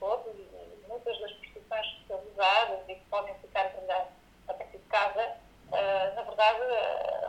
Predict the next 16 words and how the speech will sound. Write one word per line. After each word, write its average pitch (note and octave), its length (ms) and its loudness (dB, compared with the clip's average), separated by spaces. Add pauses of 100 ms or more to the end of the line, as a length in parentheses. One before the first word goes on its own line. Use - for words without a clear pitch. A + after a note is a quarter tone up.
muitas G#3+ 260 -4
delas F#3+ 200 0
até A3 200 0
tiveram A3 320 2
o - 80 -14
seu G#3+ 120 -4
incremento G3+ 340 -8
de - 80 -20
trabalho, G#3+ 640 2
eh, G3 500 2 (220)
e, - 40 -8
portanto, - 320 -8
não, A3 420 0
a - 220 -2
forma C4 300 4
como B3+ 320 2